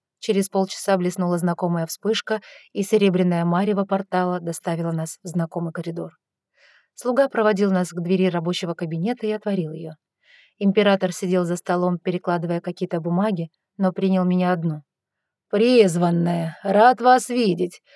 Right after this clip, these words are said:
Проходите и располагайтесь», изобразил радушие Виарон, хотя было видно, что повелитель не в настроении. «Ваше Величество, вы знаете, зачем мы прибыли.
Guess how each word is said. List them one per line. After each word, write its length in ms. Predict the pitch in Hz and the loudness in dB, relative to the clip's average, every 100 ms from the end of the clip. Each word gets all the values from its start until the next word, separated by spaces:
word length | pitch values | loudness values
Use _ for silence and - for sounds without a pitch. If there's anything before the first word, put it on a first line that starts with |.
| - _ | -20 _
Проходите 800 | 254 262 240 208 202 220 262 262 | 0 4 4 4 2 2 2 4
и 20 | |
располагайтесь», 920 | 233 - 214 190 170 165 165 175 - _ _ _ - | 4 4 4 6 4 0 -2 -10 -14 _ _ _ -4
изобразил 540 | 208 196 190 185 185 | 0 2 2 2 0
радушие 500 | 185 170 180 - 180 | 0 -2 -4 -2 -2
Виарон, 440 | 170 170 170 214 202 _ _ | 0 0 0 -2 -4 _ _
хотя 280 | - 202 185 | -8 -2 -2
было 240 | 185 185 | 0 0
видно, 260 | 180 185 185 | 0 0 -2
что 160 | - | -6
повелитель 520 | 190 180 175 170 180 185 | -6 -4 -2 -4 -6 -4
не 120 | 185 | -2
в 20 | |
настроении. 640 | 185 - 196 180 170 170 160 _ _ _ _ | -4 -6 -6 -4 -6 -12 -16 _ _ _ _
«Ваше 360 | 220 214 208 220 | 2 2 4 4
Величество, 720 | 220 208 202 202 - 208 214 - | 4 4 0 -6 -4 -4 -4 -2
вы 220 | 202 226 | 2 4
знаете, 480 | 220 240 202 185 180 | 4 2 2 2 2
зачем 340 | 190 - 196 | 0 2 4
мы 100 | 190 | 4
прибыли. 440 | 185 190 185 185 | 4 2 2 0